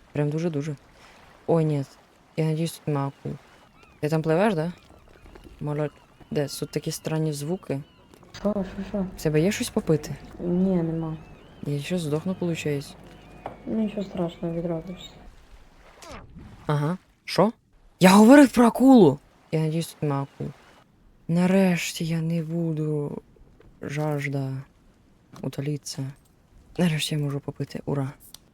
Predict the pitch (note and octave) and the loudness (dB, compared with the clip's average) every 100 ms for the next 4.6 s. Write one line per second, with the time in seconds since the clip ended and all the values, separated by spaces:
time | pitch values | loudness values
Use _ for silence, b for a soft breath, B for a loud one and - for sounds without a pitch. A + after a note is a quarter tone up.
0 | _ - D3+ D#3 C#3+ - - _ _ _ | _ -2 2 4 2 -4 -20 _ _ _
1 | C#3+ D#3 D3+ D3 - D#3 - D3 - - | -4 0 -2 -4 -4 -6 -4 -6 -6 -6
2 | C3+ B2+ - _ _ _ - C#3+ F#3+ G#3+ | -8 -10 -14 _ _ _ -6 -2 0 0
3 | A3+ - C#3 C3+ C#3 - - - C#3+ D3 | -2 -4 -6 -8 -14 -20 -20 -8 0 0
4 | D3 D3+ F3 F3 E3 | 2 2 4 4 0